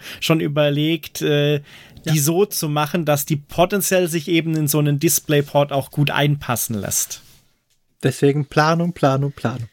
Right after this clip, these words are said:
Speaker 1: Ja.
Speaker 2: <laughs> Ja, also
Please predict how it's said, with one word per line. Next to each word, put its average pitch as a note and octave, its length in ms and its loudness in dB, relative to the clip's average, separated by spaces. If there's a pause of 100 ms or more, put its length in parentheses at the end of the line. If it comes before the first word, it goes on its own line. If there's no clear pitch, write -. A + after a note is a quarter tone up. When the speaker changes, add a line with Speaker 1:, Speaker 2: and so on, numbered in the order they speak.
(200)
Speaker 1:
Ja. - 140 -2 (100)
Speaker 2:
<laughs> F#3 120 6 (2750)
Ja, D#3+ 200 6
also E3 300 4